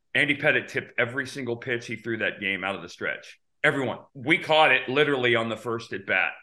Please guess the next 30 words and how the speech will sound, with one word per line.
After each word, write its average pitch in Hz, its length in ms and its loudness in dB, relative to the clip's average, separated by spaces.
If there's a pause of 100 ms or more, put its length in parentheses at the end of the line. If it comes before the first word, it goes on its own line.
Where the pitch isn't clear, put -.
(400)
of 101 100 -4
the 107 60 -4
game. 101 320 0
We 135 100 0
knew 214 280 4
about 131 340 6
it, 131 140 4 (120)
but, 120 280 2 (180)
but 113 260 -2
he 127 140 -2
had 117 300 -4
kind 131 180 -2
of 117 60 -8
changed 143 280 -4
it, 113 140 -4
but 117 140 2 (260)
he 123 100 -6
went 120 180 -4
back 117 260 2
to 107 120 -4
it 95 180 -2
and 110 120 -6
he 110 100 -8
tipped - 320 -6
every 127 220 2
single 120 260 -6
pitch. - 380 -6 (480)
And 139 280 4 (340)
pitch 226 260 4
tipping 160 540 4